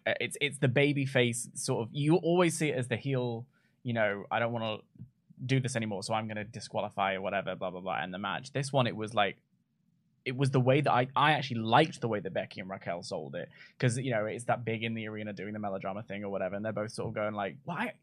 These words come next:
I had her," and she's like, "I know," and, uh, what, I think what I heard Becky say was like, "It's not normally my way to get involved, and I usually stay out of it, but I, I still couldn't help myself, and I'm sorry, I don't, yeah, I get it."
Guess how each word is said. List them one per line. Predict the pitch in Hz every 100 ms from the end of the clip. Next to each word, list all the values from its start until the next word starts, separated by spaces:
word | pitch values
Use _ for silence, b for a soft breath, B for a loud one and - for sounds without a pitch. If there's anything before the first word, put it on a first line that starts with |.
| _ -
I | 226
had | 196 254 302
her," | 214 117
and | 113
she's | 139
like, | 131
"I |
know," | 202 226 254 247
and, | 180
uh, | 165 143
what, | 147 151 -
I | 160
think | 185
what | 160
I | 151
heard | 147 143
Becky | 147 139
say | 135 139
was | 135
like, | 131 131 B B
"It's | B 143
not | 220 226 - -
normally | 135 180 226 214 208
my | 202
way | 170 190
to | 170
get | 180
involved, | 160 143 196 175 131
and | 139
I |
usually | 143 185 170
stay | 175 180
out | 190
of |
it, | 147
but | 135
I, | 147 135
I | 135
still | 131 127
couldn't | 151 151
help | 165
myself, | 151 127
and |
I'm | 147
sorry, | 143 180 143
I |
don't, | 147 156
yeah, | 156
I | 139
get | 180
it." | -